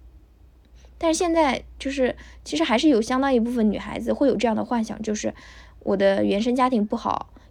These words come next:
也许我选择了一个好的男人，我跟他结婚之后就可以永远的逃离原来的家庭给我带来的伤害。但其实那是不可能的，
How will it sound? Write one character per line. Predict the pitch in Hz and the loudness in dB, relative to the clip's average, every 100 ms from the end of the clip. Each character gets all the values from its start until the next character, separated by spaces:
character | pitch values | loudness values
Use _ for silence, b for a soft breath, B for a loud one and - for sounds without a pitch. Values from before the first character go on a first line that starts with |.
| - | -2
也 | 226 | -2
许 | - 233 | 2 2
我 | 208 208 151 - | 4 2 0 -4
选 | 226 202 | -4 -4
择 | 196 190 | -2 -2
了 | 214 | 0
一 | 226 | 0
个 | 226 | 0
好 | 220 - 185 | -2 0 0
的 | 208 | 2
男 | 202 196 208 | -2 -2 -2
人， | 214 | -2
我 | 202 208 | -2 0
跟 | 226 | 0
他 | 247 | 0
结 | - 196 | -2 -4
婚 | 226 233 | -2 -2
之 | 240 | -2
后 | 247 220 B B B - | 0 -2 B B B 0
就 | 240 | 0
可 | 226 214 | 2 0
以 | 208 - _ _ _ _ _ - _ - 208 | 0 -2 _ _ _ _ _ -20 _ -14 -2
永 | 208 277 | 2 2
远 | 233 | 2
的 | 185 - | 0 -4
逃 | - 190 214 | -4 0 2
离 | 233 175 151 - | 2 0 -4 -4
原 | 208 196 233 | 0 2 2
来 | 226 | 2
的 | 208 | 0
家 | 214 214 | 0 0
庭 | 220 - 202 | -2 -4 -4
给 | 196 | -4
我 | 190 | -2
带 | 208 190 | -2 -2
来 | |
的 | - | -4
伤 | 196 - 196 | -6 -6 -6
害。 | 208 208 - - | -6 -8 -10 -6
但 | 254 | -6
其 | - 226 | -2 -2
实 | 240 | 0
那 | 254 | 0
是 | 254 | 0
不 | 247 | -6
可 | - 208 | -8 -10
能 | 202 208 | -8 -8
的， | 220 | -8